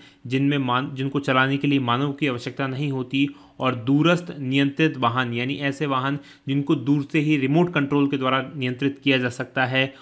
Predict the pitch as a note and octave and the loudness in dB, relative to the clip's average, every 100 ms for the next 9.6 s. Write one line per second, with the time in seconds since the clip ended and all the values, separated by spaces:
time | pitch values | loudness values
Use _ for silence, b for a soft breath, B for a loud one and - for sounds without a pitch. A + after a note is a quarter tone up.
0 | B B D3+ D3+ D3 D#3 D#3+ E3 E3 - | B B 0 0 2 2 4 2 -2 -2
1 | C3 C#3 E3 E3 - F3+ B B _ A2 | 2 4 2 -2 -6 -6 B B _ -8
2 | A#2 C#3+ E3 D3+ D3 D#3+ D#3+ C3+ B2 B2 | -2 2 2 2 2 0 -2 0 2 0
3 | A#2+ C3+ D3 D3+ D3+ D3+ D3 D3 C#3 C3+ | -2 0 0 -2 -4 -2 -4 -2 -2 0
4 | C#3 C3+ C3+ C#3+ C3 C3+ C#3+ C#3+ - B2+ | 0 -2 -4 -4 -2 -2 -2 -2 -2 -6
5 | B2 D3 C#3 C#3 C#3 C#3 C3 B2+ C3 D3+ | -2 -4 -2 -4 -6 -6 -2 0 2 2
6 | B B - A#2+ E3 F3 - D#3+ D3+ D#3+ | B B -14 0 2 2 2 2 2 4
7 | F3+ E3+ D#3 D3+ C#3+ C#3 C#3 - D3 D3+ | 4 4 4 4 2 0 -2 0 0 0
8 | - - B2+ - D#3 C#3 C3 C#3+ D3 C#3 | -12 -10 -8 -4 0 2 2 2 2 2
9 | C#3 C3+ C#3 C#3 D3 | 0 0 4 6 6